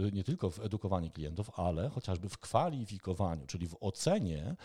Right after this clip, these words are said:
czy warto jest już te, do tego klienta uruchomić działania, y, sprzedażowe. Chociażby bazując na tym, jakie tematy klient, y, konsumuje. Czyli jeżeli my mamy narzędzia, które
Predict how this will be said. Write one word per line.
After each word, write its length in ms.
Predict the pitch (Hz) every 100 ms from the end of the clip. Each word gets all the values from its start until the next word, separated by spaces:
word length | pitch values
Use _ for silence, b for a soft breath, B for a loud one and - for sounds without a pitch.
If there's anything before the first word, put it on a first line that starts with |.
| B B _
czy 140 | -
warto 540 | 95 101 147 220 - 90
jest 500 | 76 76 107 - -
już 300 | 98 139 185
te, 180 | - 98
do 160 | 95 107
tego 200 | 104 98
klienta 380 | - 107 131 127
uruchomić 600 | 131 127 - 127 127 107
działania, 600 | 98 95 92 92 87 95 B B -
y, 280 | 92 85
sprzedażowe. 560 | - - 87 80 76 67 - _ _ _ _ _ _ -
Chociażby 480 | 113 151 151 117
bazując 440 | 104 113 117 120 -
na 120 | 92
tym, 200 | - 117 B B B
jakie 440 | - 139 135 156 156
tematy 680 | 156 180 208 294 - 92 80 - _
klient, 460 | - 104 95 92 -
y, 480 | 104 90 90 92 95
konsumuje. 560 | 110 92 104 80 78 B B
Czyli 180 | - 123
jeżeli 260 | 120 127 151
my 120 | 165
mamy 280 | 156 147 127
narzędzia, 480 | 110 120 127 104
które 300 | 95 104 98